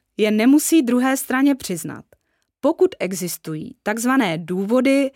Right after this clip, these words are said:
vhodné zvláštního zřetele. Tady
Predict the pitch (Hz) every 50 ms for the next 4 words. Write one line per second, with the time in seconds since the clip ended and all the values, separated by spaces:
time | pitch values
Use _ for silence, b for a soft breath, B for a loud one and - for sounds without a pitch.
0 | b b _ - 175 175 180 202 202 196 208 226 226 226 226 226 190 175 165 170
1 | 175 170 185 - - 208 202 196 190 165 190 185 180 160 170 165 170 170 165 -
2 | 175 170 151 - - _ _ _ _ _ _ _ _ _ _ _ _ _ _ _
3 | _ _ _ _ _ _ _ _ _ _ _ _ _ _ _ - 233 220 202 180
4 | 165 156 165 -